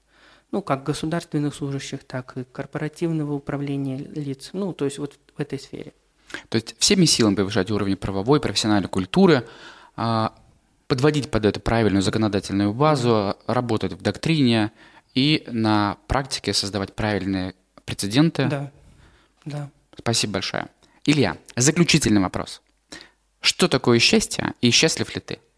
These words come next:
Speaker 1: Ну, я, можно сказать, определённо счастлив, собственно говоря. Счастье, конечно, э, вот это, м, наверное, это какая-то удовлетворённость своей жизнью, собственно говоря. Вот недавно прочитал книги,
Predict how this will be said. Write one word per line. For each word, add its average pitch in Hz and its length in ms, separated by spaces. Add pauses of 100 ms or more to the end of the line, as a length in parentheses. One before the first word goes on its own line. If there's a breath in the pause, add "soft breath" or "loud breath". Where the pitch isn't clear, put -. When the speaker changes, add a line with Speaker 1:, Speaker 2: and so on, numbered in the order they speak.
(1040 soft breath)
Speaker 1:
Ну, 220 120
я, 202 320
можно 160 260
сказать, 156 360
определённо 156 600
счастлив, 185 540 (100)
собственно 139 380
говоря. 135 540 (220 soft breath)
Счастье, 190 340
конечно, 175 520 (600 soft breath)
э, 143 460
вот 143 280
это, 156 280
м, 151 920 (180)
наверное, 175 480
это 170 140
какая-то 160 440
удовлетворённость 165 760
своей 147 220
жизнью, 151 520
собственно 131 400
говоря. 131 340
Вот 127 180
недавно 151 380
прочитал - 480
книги, 143 400